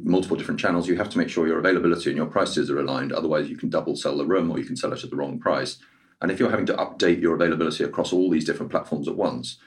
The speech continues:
it gives you a real technical challenge. So we actually set up as a kind of hub model where we had a central database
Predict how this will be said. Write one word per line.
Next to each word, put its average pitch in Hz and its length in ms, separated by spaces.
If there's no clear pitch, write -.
it 87 140
gives 92 160
you 87 60
a - 20
real 85 160
technical 73 340
challenge. - 460
So - 160
we 107 140
actually 85 220
set 82 180
up - 40
as - 100
a - 20
kind - 160
of - 80
hub - 240
model 69 280
where 71 120
we 73 80
had 76 100
a 78 40
central - 380
database 71 720